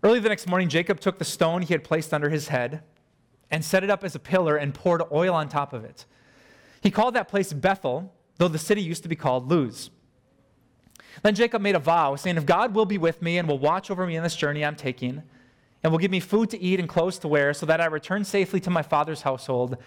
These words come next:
then the Lord will be my God, and this stone that I've set up as a pillar will be God's house, and of all that you give me, God, I will give you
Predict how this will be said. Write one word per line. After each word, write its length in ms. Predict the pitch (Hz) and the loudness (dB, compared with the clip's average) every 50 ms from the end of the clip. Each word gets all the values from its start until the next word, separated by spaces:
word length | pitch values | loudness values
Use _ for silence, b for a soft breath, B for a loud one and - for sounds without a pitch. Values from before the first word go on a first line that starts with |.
| B B B B B B B B | B B B B B B B B
then 160 | 143 180 202 | 2 2 2
the 80 | 214 196 | 2 0
Lord 480 | 160 143 139 165 185 208 226 233 185 156 | -4 -2 0 2 4 4 4 4 2 0
will 120 | 202 185 | -2 -2
be 140 | 147 180 175 | 0 0 0
my 220 | 165 151 147 160 | 0 0 0 0
God, 440 | 165 143 131 120 120 117 120 127 127 - b b b b b b b b b b b | 0 0 0 0 0 0 -2 -4 -8 -14 b b b b b b b b b b b
and 140 | 147 170 214 | 2 4 4
this 120 | 247 240 | 2 2
stone 280 | - - 214 190 190 190 | -2 -2 0 0 2 2
that 100 | 175 165 | 2 2
I've 140 | 165 156 - | 2 0 -2
set 200 | - - 170 160 | 0 0 2 2
up 120 | 156 - | 0 -2
as 100 | 147 131 | -6 -12
a 40 | 131 | -10
pillar 280 | - - 165 160 151 | -6 -2 2 2 2
will 140 | 147 135 139 | 2 2 0
be 100 | 123 127 | -2 -2
God's 420 | 117 113 139 135 139 160 165 - - | -2 0 2 2 2 2 0 -2 -2
house, 300 | 147 123 120 120 - 151 | -2 -2 -2 -2 -6 -6
and 80 | 143 | -6
of 80 | 123 - - | -6 -4 2
all 220 | - 180 196 214 208 | 4 4 4 4 2
that 180 | 202 196 - | 0 -4 -6
you 60 | 185 151 | -6 -4
give 180 | 139 151 131 | -2 -2 -2
me, 240 | 123 117 101 98 101 - _ | -2 -4 -10 -10 -14 -12 _
God, 340 | - 117 101 98 104 110 - - _ _ _ _ _ _ _ _ _ _ _ _ _ _ _ - | -4 -2 -2 -2 -6 -10 -12 -20 _ _ _ _ _ _ _ _ _ _ _ _ _ _ _ -4
I 60 | 139 | -4
will 120 | 143 165 156 | -2 -2 -4
give 180 | 139 143 123 | -4 -4 -4
you 280 | 127 127 120 120 113 | -4 -4 -4 -6 -8